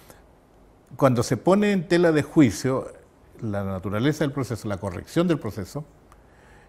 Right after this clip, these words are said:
ya es grave. Pero podríamos agregar otra cosa más, otro elemento más, que lo señalamos en una columna que sale hoy día, que esto se da después de un periodo de la primera administración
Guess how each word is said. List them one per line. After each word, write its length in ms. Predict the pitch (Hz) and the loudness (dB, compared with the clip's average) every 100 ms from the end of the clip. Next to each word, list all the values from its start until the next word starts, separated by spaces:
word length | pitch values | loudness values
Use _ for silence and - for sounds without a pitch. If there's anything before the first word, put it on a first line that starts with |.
| - | -14
ya 260 | 107 135 160 | 0 2 4
es 60 | |
grave. 360 | 160 117 85 - - - - - - - - - - - - - | 4 2 2 -10 -20 -20 -20 -20 -20 -20 -20 -20 -20 -20 -16 0
Pero 340 | 151 156 156 - - | 2 2 0 -12 0
podríamos 340 | 147 156 170 | 4 4 4
agregar 320 | 160 143 151 | 2 4 4
otra 220 | 170 170 151 | 2 0 -2
cosa 340 | 165 - 165 | -4 -4 -4
más, 300 | 156 160 - - | -2 -4 -8 -8
otro 220 | 135 139 | -4 -2
elemento 360 | 127 151 151 131 | 0 -2 -4 -6
más, 140 | 139 - - - - - - - - | -6 -10 -20 -20 -20 -20 -20 -20 -8
que 140 | 117 | -4
lo 100 | 104 | -4
señalamos 600 | - 104 101 107 123 120 | -4 -4 -2 -2 -2 -6
en 80 | 110 | -8
una 280 | 107 107 101 | -6 -6 -8
columna 520 | 101 107 123 107 101 | -8 -8 -8 -8 -10
que 100 | 101 | -12
sale 260 | 104 110 107 | -12 -8 -6
hoy 60 | 110 | -6
día, 180 | 131 151 - 139 - - - - - - | -8 -12 -18 -20 -20 -20 -20 -20 -20 -12
que 100 | - | -2
esto 160 | 185 - | 0 0
se 140 | - | -2
da 420 | 147 151 190 190 - - - - - - | -2 0 -4 -8 -14 -20 -20 -20 -20 -12
después 500 | 117 127 - 180 190 | -8 -6 -2 -2 0
de 300 | 185 175 165 | 0 0 0
un 220 | 156 165 | 0 -2
periodo 960 | - 143 143 175 175 160 151 139 131 123 | -2 0 2 0 0 0 0 -2 -4 -4
de 80 | 113 | -6
la 100 | 113 | -4
primera 300 | 113 131 160 | -2 -2 -2
administración 600 | 147 131 120 - 151 | -2 -4 -6 -4 -6